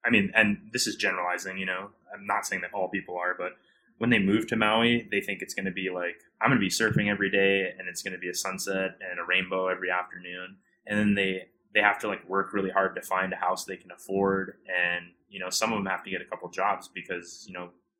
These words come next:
the restaurants cash in, cash out. And so they're spending a lot of their time working. So it can be pretty tough mentally for people who,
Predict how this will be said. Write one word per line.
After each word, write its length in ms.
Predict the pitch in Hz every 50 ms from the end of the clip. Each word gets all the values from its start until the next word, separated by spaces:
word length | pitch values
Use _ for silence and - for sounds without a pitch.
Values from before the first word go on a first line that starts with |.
| _ _ _ _
the 80 | _ 95
restaurants 520 | 95 101 101 - - 98 95 92 92 -
cash 340 | - - - 92 92 - -
in, 180 | 98 92 90 87
cash 300 | - 92 90 90 - -
out. 380 | 98 110 101 90 90 92 - _ _ _ _ _ _ _ _ _ _ _ _ _ _
And 560 | 107 107 107 104 101 101 98 98 98 95 95 -
so 140 | - -
they're 100 | 104 107
spending 280 | 110 - - 107 104 101
a 40 | 101
lot 140 | 101 98 101
of 40 | 101
their 80 | 101
time 220 | 98 110 104 98 95
working. 340 | 90 98 - - 101 92 92
So 140 | - 104
it 80 | 104 104
can 120 | - 139
be 120 | 107 113 120
pretty 360 | - - - 123 123 147 - -
tough 320 | - - 98 107 - - -
mentally 460 | 87 90 92 101 - 92 87 87 87
for 160 | - - 90
people 340 | - - 95 - 95 95 95 -
who, 360 | 104 104 98 98 95 92